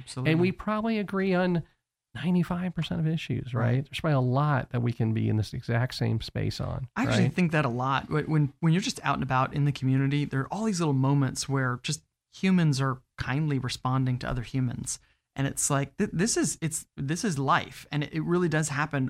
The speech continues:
Speaker 1: all, all the time, but that doesn't make headlines, you know? <laughs> That
Speaker 2: If
Speaker 1: doesn't
Speaker 2: you,
Speaker 1: have tension.
Speaker 2: if you
Speaker 1: But there's a
Speaker 2: talk,
Speaker 1: lot of good news going on all over the
Speaker 2: if you
Speaker 1: place.
Speaker 2: talk to cashiers at Publix, I have heard this story many times. Somebody comes through,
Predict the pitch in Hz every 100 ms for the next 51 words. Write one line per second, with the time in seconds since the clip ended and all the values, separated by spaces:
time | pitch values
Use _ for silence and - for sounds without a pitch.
0 | - - 135 123 - 151 139 131 - 170
1 | 139 123 120 - _ _ - 139 131 -
2 | - _ _ _ _ 180 160 170 151 139
3 | 143 135 - 139 - - 180 170 160 -
4 | - 233 165 254 - 202 165 - 170 165
5 | - - - - 143 180 226 190 180 165
6 | 247 247 254 214 214 190 180 147 139 127
7 | 123 135 139 143 143 127 101 - 180 208
8 | 226 - 156 143 - 120 - - 120 120
9 | - 113 107 107 110 120 - - 117 107
10 | - - _ _ _ - 120 123 127 123
11 | 117 113 113 - 110 104 107 117 - 98
12 | 98 98 - _ _ _ - 117 120 -
13 | 135 139 - 107 101 104 104